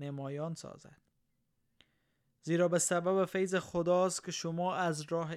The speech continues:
ایمان نجات یافته‌اید و این کار شما نیست،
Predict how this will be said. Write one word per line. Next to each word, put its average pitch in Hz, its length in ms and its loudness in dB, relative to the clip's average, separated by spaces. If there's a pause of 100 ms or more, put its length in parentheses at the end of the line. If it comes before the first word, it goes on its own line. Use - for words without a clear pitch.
ایمان 170 720 -2 (500)
نجات 143 400 -2
یافته‌اید 131 520 -6 (260)
و 151 40 -4
این 170 180 -2
کار 156 300 0
شما 156 360 -4
نیست، 156 480 -4